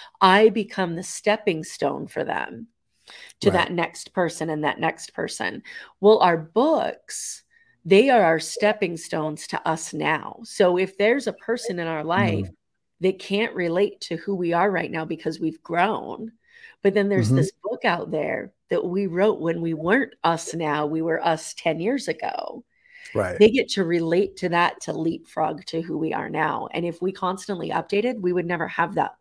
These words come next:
Speaker 1: that leapfrog moment.
Speaker 2: That's really, really good. That's a really, really great insight. Uh, the leapfrog, um, and the stepping stone. That's, yeah, I'm gonna, I'm gonna be borrowing that for sure. I,
Speaker 1: Uh,
Speaker 2: I
Speaker 1: please
Speaker 2: think
Speaker 1: do.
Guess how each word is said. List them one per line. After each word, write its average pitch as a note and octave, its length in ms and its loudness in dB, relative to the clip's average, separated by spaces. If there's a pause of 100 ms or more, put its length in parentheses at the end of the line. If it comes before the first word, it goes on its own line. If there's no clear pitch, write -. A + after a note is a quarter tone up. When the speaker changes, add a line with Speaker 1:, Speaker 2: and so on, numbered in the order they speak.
(160)
Speaker 1:
that - 340 -2
leapfrog - 500 -4
moment. - 320 -12 (920)
Speaker 2:
That's - 160 0
really, B2 260 6
really A2+ 260 2
good. G#2 320 0
That's B2+ 220 2
a A#2 60 2
really, A2 340 4
really G#2+ 340 0 (600)
great G#2+ 260 0
insight. G#2 560 -2 (360)
Uh, G2+ 180 0
the G#2+ 160 0
leapfrog, G#2 920 -2 (560)
um, A2 560 0 (1160)
and C3 100 0
the A2 60 0
stepping C3 400 6
stone. G#2 360 0
That's, C3+ 240 2 (260)
yeah, G#2+ 180 -4
I'm A#2 100 0
gonna, A2+ 240 0
I'm A#2 100 0
gonna A#2 160 0
be G#2+ 100 0
borrowing G#2+ 420 4
that G2+ 200 -2
for G#2 80 -2
sure. G#2 320 0 (360)
I, D3+ 80 6
Speaker 1:
Uh, A#3+ 120 6
Speaker 2:
I - 80 8
Speaker 1:
please D4 300 10
Speaker 2:
think - 40 -8
Speaker 1:
do. A3+ 340 4